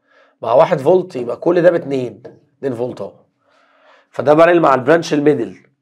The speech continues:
فده واحد فولت من أصل اتنين، يبقى دي كام؟ على طول أهو واحد فولت. يبقى المكثف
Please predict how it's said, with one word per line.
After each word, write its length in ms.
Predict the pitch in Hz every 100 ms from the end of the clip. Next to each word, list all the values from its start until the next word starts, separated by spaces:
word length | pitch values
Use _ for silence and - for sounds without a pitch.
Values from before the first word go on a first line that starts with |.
| _ _
فده 280 | - 117 143
واحد 280 | 220 214 214
فولت 520 | 185 202 - - _ _
من 140 | - 139
أصل 280 | 175 - 170
اتنين، 240 | 147 156
يبقى 180 | 139 131
دي 140 | 143
كام؟ 600 | 135 143 139 139 135 123
على 180 | - 143
طول 240 | 165 262 262
أهو 120 | 180
واحد 200 | 185 165
فولت. 540 | 147 160 135 - 165 - _ _ _ _
يبقى 160 | 117 123
المكثف 760 | 123 165 165 170 156 - _